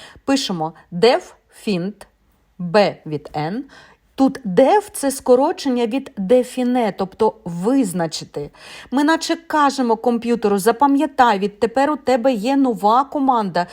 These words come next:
find b». Всередині ми пишемо return. Це означає: «Коли я тебе викличу, порахуй формулу і поверни мені результат».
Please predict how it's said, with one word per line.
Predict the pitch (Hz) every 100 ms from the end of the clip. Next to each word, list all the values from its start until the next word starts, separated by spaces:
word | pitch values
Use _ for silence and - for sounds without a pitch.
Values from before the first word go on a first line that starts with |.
| - -
find | - - 226 277 294 247 285 _ -
b». | 196 262 202 - _ _ _ _ _ - - -
Всередині | - 262 285 403 392 349 285
ми | 277
пишемо | 311 285 294 - 262 254 247 -
return. | 262 277 277 208 147 131 - - - - -
Це | - 277
означає: | 254 233 220 - 302 320
«Коли | 311 269 269
я | 254 240
тебе | 247 208 233
викличу, | 214 359 392 - 208 - 190
порахуй | 185 254 285 302 359 359
формулу | - - 302 320 370 370 370 -
і | 277
поверни | - - 311 254 285 254 247 233 302
мені | 370 254 220 240
результат». | 240 208 214 208 - 170